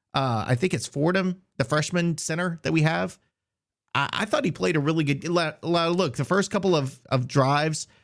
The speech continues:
there were a couple of times where he either missed a block or he had a little trouble with the snap. But other than that, I thought he was very solid. And I don't think he'll burn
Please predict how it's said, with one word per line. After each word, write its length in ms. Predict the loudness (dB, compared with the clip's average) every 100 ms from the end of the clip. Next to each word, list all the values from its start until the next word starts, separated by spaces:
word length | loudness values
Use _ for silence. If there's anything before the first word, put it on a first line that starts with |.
| _ _
there 120 | 4 6
were 120 | 4
a 40 |
couple 360 | 4 2 4 2
of 80 | 2
times 420 | 2 4 2 2
where 440 | 2 4 2 0 -6 _ _ _
he 360 | 4 4 2 2
either 280 | 2 4
missed 440 | 6 6 4 2 -2
a 40 |
block 480 | -2 -2 0 -2 0
or 360 | 2 4 2 0 -8 _ _
he 420 | 0 2 0 -6 -16 _
had 200 | 0 2
a 40 |
little 260 | 2 2 2
trouble 320 | 2 2 2
with 160 | 0 0
the 60 |
snap. 440 | -4 -2 0 0 0
But 220 | -2 -4 _ _
other 260 | 0 0 2
than 200 | 2 4
that, 220 | 2 2
I 120 | 0
thought 240 | 0 0 2
he 80 | 2
was 200 | 2 0
very 420 | 2 4 4 2
solid. 500 | 0 -6 -6 -8 -10 _ _ _ _ -4
And 240 | -2 0
I 140 | 0
don't 160 | 0 2
think 180 | 0 2
he'll 120 | 2
burn 460 | 4 2 2 0